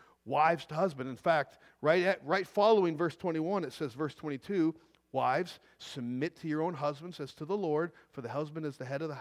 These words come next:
wife, even as Christ is the head of the church, his body, and is, is himself its Savior. Now, as the church submits to Christ, so also wives should submit in everything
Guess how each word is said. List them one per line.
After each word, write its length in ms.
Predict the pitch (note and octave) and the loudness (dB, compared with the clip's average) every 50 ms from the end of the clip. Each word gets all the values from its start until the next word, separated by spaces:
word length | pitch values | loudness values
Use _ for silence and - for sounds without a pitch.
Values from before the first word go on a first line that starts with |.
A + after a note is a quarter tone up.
| - | -12
wife, 320 | - B2+ C3 C3 C3+ C3 - - | -12 -8 -4 -4 -4 -4 -6 -8
even 260 | D3+ C#3 C3 C3+ B2+ | -8 -8 -8 -8 -12
as 100 | A#2 - | -12 -12
Christ 360 | - - C#3 C#3+ C3+ - - | -10 -8 -8 -8 -8 -12 -16
is 80 | C#3 B2+ | -14 -14
the 80 | B2+ | -12
head 140 | A#2 B2 C3 | -10 -10 -10
of 80 | D3+ D#3+ | -8 -10
the 80 | E3+ | -10
church, 340 | - - D3+ D3 D3+ C#3+ - - - _ | -10 -8 -6 -6 -6 -8 -12 -20 -20 _
his 160 | _ D3+ C3 | _ -14 -14
body, 380 | - - C3 B2+ B2 B2+ C#3 C#3 | -10 -8 -4 -2 -2 -2 -4 -6
and 100 | C3 C3 | -8 -10
is, 200 | C3 - - - _ - _ _ _ _ - | -12 -14 -18 -20 _ -20 _ _ _ _ -8
is 100 | D3 C3 | -8 -8
himself 400 | C#3+ C#3 C3 - D3+ B2+ B2 - | -8 -10 -10 -8 -8 -8 -8 -10
its 140 | C#3 - - | -12 -12 -4
Savior. 420 | - G#3 G#3 F#3+ C3 A#2+ G#2+ G2 - - - - _ _ | 0 2 2 2 0 -4 -10 -12 -14 -20 -20 -20 _ _
Now, 240 | D#3 D#3+ F3 F3+ E3+ | -2 0 2 2 2
as 180 | D#3+ D3+ C3+ | 2 0 0
the 120 | - C3+ A#2+ | -4 -8 -12
church 440 | - - - F#3+ G3 F#3+ - - - _ _ _ | -12 -4 0 0 0 0 -2 -8 -18 _ _ _
submits 400 | - - - D#3+ E3 E3 - - | -12 -8 -6 -6 -6 -6 -8 -8
to 100 | - F3+ | -10 -10
Christ, 360 | - - E3+ C#3 C3+ B2+ - | -6 -4 -2 -2 -2 -4 -6
so 100 | - E3 C#3 | -10 -10 -10
also 400 | - C3 C3+ D3 C#3+ - - F3 | -8 -6 -6 -6 -6 -4 -6 -6
wives 360 | D#3+ C#3 A#2+ A2+ A#2+ C#3 C#3 | -4 -2 -2 -2 -2 -4 -4
should 260 | - - - D3 C#3+ | -8 -10 -10 -10 -10
submit 480 | - - - - D#3+ C3+ B2 C#3+ - - _ | -12 -16 -16 -12 -10 -8 -8 -8 -8 -10 _
in 80 | - B2 | -16 -16
everything 480 | A2+ A#2+ C#3 C3+ - B2 A#2 A#2+ B2 | -14 -12 -14 -14 -12 -12 -12 -12 -12